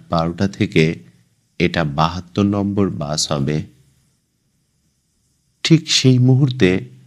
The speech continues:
বাসের ড্যাশবোর্ডের নম্বর বদলে গেল, সাতাশ থেকে বাহাত্তর। আমি চোখ রগড়ে দেখলাম, হ্যাঁ, এখন নম্বর বাহাত্তর। মেয়েটি হাসল।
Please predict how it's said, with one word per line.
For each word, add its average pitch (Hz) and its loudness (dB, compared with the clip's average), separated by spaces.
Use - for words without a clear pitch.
বাসের 82 -2
ড্যাশবোর্ডের 87 0
নম্বর 82 -2
বদলে 85 2
গেল, 76 0
সাতাশ 101 -2
থেকে 107 -2
বাহাত্তর। 80 -4
আমি 104 2
চোখ 107 4
রগড়ে 90 4
দেখলাম, 92 2
হ্যাঁ, 113 -2
এখন 104 -2
নম্বর 104 2
বাহাত্তর। 87 -2
মেয়েটি 87 0
হাসল। 80 -4